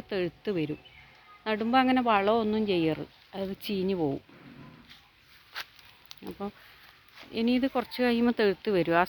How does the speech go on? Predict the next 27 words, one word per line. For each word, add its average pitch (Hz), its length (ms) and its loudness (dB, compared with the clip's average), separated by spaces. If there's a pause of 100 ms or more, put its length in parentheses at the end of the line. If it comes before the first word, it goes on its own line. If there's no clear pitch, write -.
സമയത്ത് 240 400 2 (300)
നമ്മൾ 233 180 0 (1080)
എന്താ 226 200 -2
വേണ്ടത് 220 220 0
വെച്ചാൽ - 280 -2 (380)
കുറച്ച് 208 280 -6 (100)
നാല് 196 240 0
പുറത്തേക്കൂടെ 196 520 -4
കുറച്ച് - 260 -10 (100)
വീതിക്ക് 180 400 -2
മണ്ണെടുത്തിട്ട്, 170 580 -6 (160)
ദാ 170 80 -10 (100)
ഇത് 156 140 -16
നമ്മളെ 185 320 -6
ബോംബെ 165 260 -4 (100)
ചീര, 131 200 -10 (560)
ഉം, 156 120 -14 (200)
അതെല്ലാം 175 360 -2
ഞാൻ 196 120 0 (100)
ഇടയിലെല്ലാം 190 400 -4
നട്ടിട്ടുണ്ട്. 147 480 -12 (100)
ദാ 170 80 0 (100)
ഇത് 165 100 -10 (100)
ഞാൻ 208 160 0
കഴിഞ്ഞ 185 240 2
കൊല്ലം 196 240 -2
നട്ടിയ. 147 260 -8